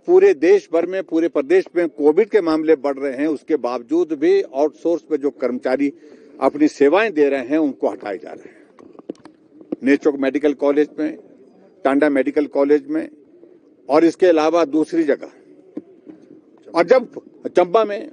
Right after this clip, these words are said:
मेडिकल कॉलेज चंबा में, जब उनसे पूछा जाता है कि क्यों हटाया जा रहा है, तो जवाब देने के लिए उनके पास कोई उसका उत्तर नहीं है। और उसकी वजह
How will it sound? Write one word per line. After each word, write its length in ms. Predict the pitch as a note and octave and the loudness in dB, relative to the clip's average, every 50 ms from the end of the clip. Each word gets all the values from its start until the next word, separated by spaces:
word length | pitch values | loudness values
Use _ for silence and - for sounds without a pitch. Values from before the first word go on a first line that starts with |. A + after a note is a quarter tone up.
| - - A#3 | -18 -8 -4
मेडिकल 320 | B3+ D#4 D#4+ - - F3+ | -2 -2 0 0 -2 -2
कॉलेज 260 | D3+ F3+ F3 F3 D3+ | 0 2 2 2 2
चंबा 320 | - E3 D#3 E3+ F3 F#3+ F#3+ | 0 0 0 2 0 0 0
में, 220 | F#3+ G3+ G#3 - - - _ _ _ - - - _ _ _ _ _ _ _ _ _ _ _ _ _ _ - - - - _ _ _ _ _ _ _ _ _ _ _ _ _ - | -2 -6 -14 -16 -20 -20 _ _ _ -20 -20 -20 _ _ _ _ _ _ _ _ _ _ _ _ _ _ -20 -20 -20 -20 _ _ _ _ _ _ _ _ _ _ _ _ _ -2
जब 160 | - G3+ A#3 C4 | 0 2 4 4
उनसे 240 | C4 B3 - C#4 A#3+ | 4 4 4 2 2
पूछा 320 | - F#3+ G#3 - - B3+ | 2 0 0 2 2 2
जाता 280 | A#3+ A3+ G#3+ G#3 - A#3+ | 2 2 0 0 0 0
है 60 | A#3+ | -2
कि 140 | A#3+ B3 A#3+ | -2 -4 -8
क्यों 220 | - - C4+ C4+ B3 | -2 0 0 2 2
हटाया 240 | F#3+ D3 D#3 C#3 | 0 -2 -2 -4
जा 160 | B2 A2+ G#2 F#2 | -4 -6 -8 -12
रहा 160 | E2+ - - | -14 -20 -20
है, 120 | - _ _ _ _ _ _ _ _ _ _ _ _ _ - | -20 _ _ _ _ _ _ _ _ _ _ _ _ _ -2
तो 60 | F#3+ | 0
जवाब 300 | E3+ F3 F3+ G3+ A#3 A#3+ F#3+ | 4 4 4 4 2 2 2
देने 260 | G3 A3+ A#3 B3+ A#3+ | 0 0 0 -2 -4
के 120 | G#3 A#3+ | -4 -4
लिए 200 | A#3 B3 B3+ B3+ | -2 2 4 4
उनके 240 | A#3+ A#3+ G#3 A#3+ A#3+ | 4 4 2 0 -2
पास 320 | G3+ A3+ A#3+ A#3 - - - F#3+ - | 0 0 0 -2 -2 -6 -10 -2 0
कोई 120 | A3+ A#3 B3+ | 0 2 2
उसका 220 | A3 F#3+ - B3 B3+ | 0 -4 -2 0 0
उत्तर 280 | A3+ G#3+ - C4+ C4+ A#3 | 0 0 0 0 0 0
नहीं 160 | E3+ B2 - | -2 -8 -10
है। 160 | - - - _ _ _ _ _ _ _ _ _ _ _ _ - - _ _ _ _ _ _ - - - - - - - - - - - | -14 -20 -20 _ _ _ _ _ _ _ _ _ _ _ _ -20 -20 _ _ _ _ _ _ -20 -20 -20 -20 -20 -20 -20 -20 -20 -12 -2
और 140 | - G3 B3 | 2 4 4
उसकी 220 | C4 B3 - B3+ B3 | 4 4 2 -2 0
वजह 280 | E3+ F#3 F3+ F#3 B3 | 2 2 4 4 2